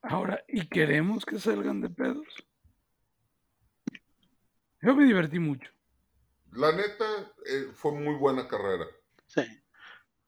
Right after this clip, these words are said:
Speaker 3: Yo creo que
Speaker 2: Si,
Speaker 3: sí.
Speaker 2: si... no salen de pedos, pero están ahí en el
Speaker 3: Exacto.
Speaker 2: quinto, sexto, puta, se, se pone de poca madre. De todas maneras van a ganar los dos campeonatos.
Speaker 1: Sí, exacto.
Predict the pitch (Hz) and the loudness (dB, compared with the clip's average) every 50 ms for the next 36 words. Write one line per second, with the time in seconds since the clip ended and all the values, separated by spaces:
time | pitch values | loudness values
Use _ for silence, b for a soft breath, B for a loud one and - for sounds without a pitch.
0 | _ _ _ _ _ - 170 220 - 277 262 262 269 240 139 - 190 170 151 143 | _ _ _ _ _ 8 8 10 12 10 10 10 8 6 6 8 10 10 10 10
1 | 143 - 143 143 143 156 175 180 - 214 185 180 190 190 185 170 175 - - 165 | 8 6 -2 -4 -2 -2 -2 -2 2 2 4 4 4 2 2 0 -2 2 4 6
2 | 156 156 156 151 143 - - - 135 123 123 113 - - 151 156 156 156 156 156 | 6 6 6 4 0 0 0 2 2 2 2 0 0 0 0 0 0 0 -2 -2
3 | 151 151 151 151 147 139 131 120 110 - - - _ _ _ _ _ _ - 151 | -2 -2 -4 -2 -2 -2 -2 -2 -4 -8 -12 -18 _ _ _ _ _ _ -2 0
4 | - - - 143 - - - - - _ _ _ 139 147 156 165 165 160 - 151 | 2 2 2 0 0 -4 -10 -20 -20 _ _ _ -4 -4 -2 -2 -4 -2 0 0
5 | 131 127 - 147 135 139 135 - - - 202 214 220 - - - - _ _ 151 | 0 0 2 0 0 0 -2 -4 -4 0 0 0 0 0 -4 -12 -18 _ _ -6
6 | 156 165 - - 110 95 - - 101 98 95 - 107 104 - 110 113 113 120 120 | -6 -4 -4 -2 -4 -4 -4 -4 -4 -4 -4 -4 -8 -10 -6 -4 -4 -4 -4 -4
7 | 110 104 - - 101 - - 101 98 107 110 113 120 143 160 - - - _ _ | -4 -4 -6 -6 -8 -8 -6 -6 -4 -4 -4 -4 -4 -6 -8 -10 -12 -18 _ _
8 | _ _ _ - 92 107 104 - - 147 151 147 139 139 131 131 135 131 131 123 | _ _ _ -2 0 0 0 2 2 2 2 2 0 0 0 0 0 0 0 0
9 | 127 127 131 127 123 120 123 - - 107 104 104 107 113 117 113 113 107 95 90 | 0 0 0 -2 -4 -4 -6 -10 -6 -4 -4 -2 0 -2 -2 -2 -2 -6 -2 0
10 | 113 117 117 - 123 101 - 101 95 95 98 98 - - - - - - - - | 0 0 0 -2 -6 -6 -4 -6 -4 -4 -4 -6 -6 -8 -10 -10 -10 -12 -18 -20
11 | _ _ _ _ _ _ - - 196 262 262 - - - - 180 226 240 190 - | _ _ _ _ _ _ -10 -2 0 0 0 0 -2 -4 -2 0 2 2 0 -2
12 | - - - | -6 -16 -20